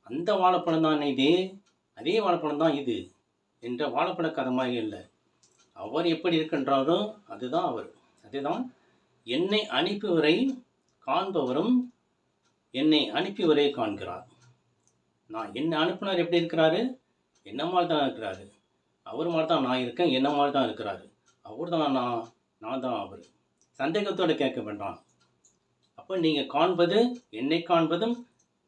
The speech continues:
தந்தையை காண்பதும் ஒன்றாகும் என்று சொல்றார். அவர் தந்தையின் சாயலாக அவர் மகன் இருக்கின்றார். நம்முடைய பிள்ளைகளாக, நம்முடைய மக்கள் யார் இருக்க பிள்ளைகள்? நம்முடைய சாயலாக தான் இருக்கின்றார்கள். நாம எப்படி இருக்கணுமோ,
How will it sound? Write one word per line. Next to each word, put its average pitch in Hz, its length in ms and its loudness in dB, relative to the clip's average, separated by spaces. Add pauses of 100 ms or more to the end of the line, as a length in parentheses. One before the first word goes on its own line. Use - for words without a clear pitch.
தந்தையை 208 420 2
காண்பதும் 143 500 0
ஒன்றாகும் 131 580 2 (520)
என்று 117 260 -12
சொல்றார். 95 380 -8 (800)
அவர் 151 280 -8
தந்தையின் 202 560 2
சாயலாக 175 680 6 (200)
அவர் 127 180 -4
மகன் 120 300 -4
இருக்கின்றார். 95 540 -12 (680)
நம்முடைய 196 680 -2
பிள்ளைகளாக, 165 640 4
நம்முடைய 156 400 2
மக்கள் 147 220 0
யார் 151 180 4
இருக்க 147 200 -2
பிள்ளைகள்? 160 540 -2 (260)
நம்முடைய 190 580 -4 (100)
சாயலாக 160 400 6
தான் 170 120 4
இருக்கின்றார்கள். 127 640 0 (500)
நாம 151 280 -4
எப்படி 160 320 0
இருக்கணுமோ, 170 640 0